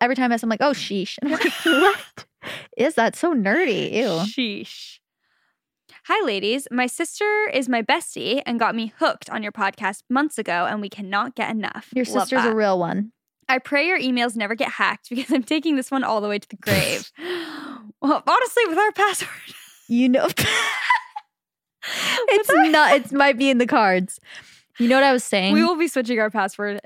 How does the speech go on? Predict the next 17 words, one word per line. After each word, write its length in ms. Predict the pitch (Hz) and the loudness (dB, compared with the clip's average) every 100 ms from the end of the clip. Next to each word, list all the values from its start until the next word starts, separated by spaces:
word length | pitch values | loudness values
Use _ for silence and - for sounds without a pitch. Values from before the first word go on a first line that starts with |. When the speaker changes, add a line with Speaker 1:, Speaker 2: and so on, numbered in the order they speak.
| - | -10
Speaker 2:
literally 440 | 226 208 185 151 | -6 -4 -4 -6
today. 220 | - - - | -8 -8 0
Speaker 1:
To 120 | 392 | 2
my 160 | 330 | 2
cousins, 600 | 311 277 262 285 311 330 - | 4 2 2 2 0 -4 0
or 220 | 254 - _ _ | 0 0 _ _
my 140 | 220 | 0
cousins? 560 | 202 - 208 208 294 392 - - - - _ | 0 -2 0 2 0 -2 -10 -12 -20 -20 _
<laughs> 420 | _ _ _ _ | _ _ _ _
I 60 | - - - - 427 | -4 -4 -6 -2 0
haven't 280 | 403 403 277 | 0 -2 -2
seen 120 | 349 | 0
my 80 | 330 | 2
cousins 440 | - 240 254 262 | 2 0 0 -4
in 100 | 254 | -2
ages. 460 | - 196 214 339 - - - - - | 0 0 -2 -6 -8 -12 -6 -6 -6
Sorry. 380 | - 226 214 247 | -4 -2 2 2